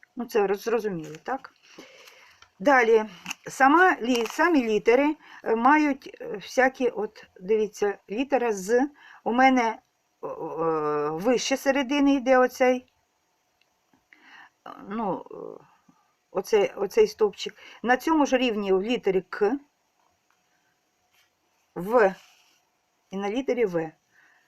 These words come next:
А от в літері Р, А, Н, Е,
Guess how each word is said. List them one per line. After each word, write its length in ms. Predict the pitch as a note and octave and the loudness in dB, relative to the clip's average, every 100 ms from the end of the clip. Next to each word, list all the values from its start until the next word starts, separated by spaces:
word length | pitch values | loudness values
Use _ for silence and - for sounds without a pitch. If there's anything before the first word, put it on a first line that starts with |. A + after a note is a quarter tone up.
| _ _ _ _ _ _ - _ _ _ - | _ _ _ _ _ _ -20 _ _ _ 2
А 160 | A3+ | 4
от 240 | B3 C#4 G3+ | 6 4 0
в 60 | |
літері 520 | A#3+ C#4 C4+ B3+ A#3+ - - | -2 -2 0 2 4 2 -2
Р, 280 | D#4+ E4 F#4 _ _ _ - | 0 0 -2 _ _ _ 2
А, 360 | A#3+ D4 E3+ D#3+ _ _ _ - | 6 6 4 0 _ _ _ -10
Н, 460 | F#3+ B3 C#4+ A#3 E3 _ _ _ _ _ _ _ _ _ _ _ _ _ _ _ _ - | -2 4 4 4 0 _ _ _ _ _ _ _ _ _ _ _ _ _ _ _ _ -2
Е, 460 | G#3 G#3 A3+ D4+ | 2 4 4 2